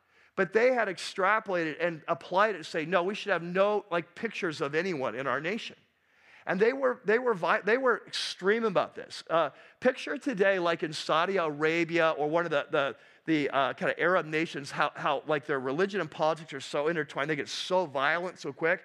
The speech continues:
That wa-, the Jews were much like that. And so, for example, when Pilate, who was the, the gov-, the Roman governor at the time of Jesus,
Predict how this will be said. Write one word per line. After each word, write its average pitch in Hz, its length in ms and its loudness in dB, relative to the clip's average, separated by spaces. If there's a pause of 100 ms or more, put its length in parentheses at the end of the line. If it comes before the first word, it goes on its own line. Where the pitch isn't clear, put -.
(340)
That 226 200 2
wa-, 277 140 -6
the 220 120 -4
Jews 233 300 -2
were 277 120 -2
much 247 240 -2
like 214 260 0
that. - 240 -6 (460)
And 202 160 2
so, 214 260 2
for 220 160 0
example, 202 540 2
when 170 200 0
Pilate, 220 600 0 (180)
who 196 140 -2
was 165 180 2
the, 160 140 0
the 156 140 -2
gov-, 160 340 0
the 170 100 0
Roman 170 380 2
governor 160 320 0
at 196 80 -4
the 160 60 -16
time 165 240 0
of 147 80 -6
Jesus, 165 500 -4